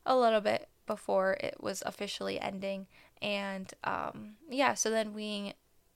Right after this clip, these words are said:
went home, came home, got here around midnight, and then Sunday,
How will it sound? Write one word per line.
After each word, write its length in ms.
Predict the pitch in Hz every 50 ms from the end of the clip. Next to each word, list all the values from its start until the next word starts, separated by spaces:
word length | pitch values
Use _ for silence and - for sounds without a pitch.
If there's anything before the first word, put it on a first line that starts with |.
| - - -
went 200 | 226 247 277 262
home, 340 | 240 233 220 214 214 214 208
came 260 | - - 220 214 208
home, 320 | 208 208 202 196 196 - - - - - -
got 200 | - 196 202 202
here 200 | 208 214 214 214
around 340 | 202 196 202 208 202 196 208 - - - - - - - - - -
midnight, 460 | 269 294 294 269 269 269 269 269 269 -
and 180 | - 254 247
then 160 | 240 233 233 240
Sunday, 760 | - - - 277 311 381 370 277 233 208 202 226 240 269